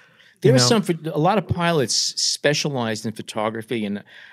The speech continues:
Speaker 1: again, I used to do this a lot, and there were two or three pilots who I would try to get all the time.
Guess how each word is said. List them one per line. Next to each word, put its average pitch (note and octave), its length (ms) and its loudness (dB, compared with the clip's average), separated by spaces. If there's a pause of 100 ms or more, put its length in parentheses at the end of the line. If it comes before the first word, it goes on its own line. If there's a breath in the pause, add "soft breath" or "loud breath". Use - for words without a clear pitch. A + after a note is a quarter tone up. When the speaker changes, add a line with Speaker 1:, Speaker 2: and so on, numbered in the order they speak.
Speaker 1:
again, G#2 200 -4
I A2+ 60 2
used A#2+ 120 0
to A#2 60 -6
do A2 160 0
this G2+ 200 -2
a E2+ 100 -10
lot, G2+ 520 0
and A2 240 -2
there G#2+ 80 0
were G#2 80 -4
two - 340 -8
or F#3 40 0
three C3+ 240 -2
pilots A#2 460 -4
who G#2+ 160 -4
I G2+ 120 -2
would F#2 140 -8
try A2+ 300 -2
to G#2+ 60 -4
get G2+ 200 -4
all G2 120 -4
the - 100 -20
time. G2+ 240 -10